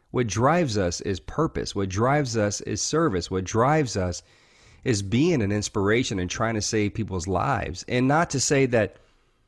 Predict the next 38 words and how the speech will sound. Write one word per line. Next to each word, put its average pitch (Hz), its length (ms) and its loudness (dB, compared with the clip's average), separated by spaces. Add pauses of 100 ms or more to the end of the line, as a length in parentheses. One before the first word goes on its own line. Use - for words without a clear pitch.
(1160)
this 185 120 4
is 175 80 2
the 170 60 6
way 123 160 6
I 98 40 6
look 80 220 0
at 67 120 -10
it. - 80 -18 (2000)
I 135 140 2
almost 127 360 4
lost 92 260 2
my 90 100 0
life. 60 340 -4
I 123 140 4
almost 120 420 2
died 90 280 2
at 85 60 -4
the - 140 -6
age 87 160 -2
of 80 100 -10
nineteen 73 340 -10
years - 180 -12
old. - 200 -16 (100)
I'm 120 120 0
thirty-seven 113 540 2
years 85 200 -2
old - 160 -10
right - 160 -14
now. - 140 -18 (1080)
At 120 120 2
nineteen, 139 500 2
I 101 100 2
almost 95 360 0
died. - 360 -10 (240)
I 101 80 -2
was 85 180 -2
that 98 280 0
close. - 480 -10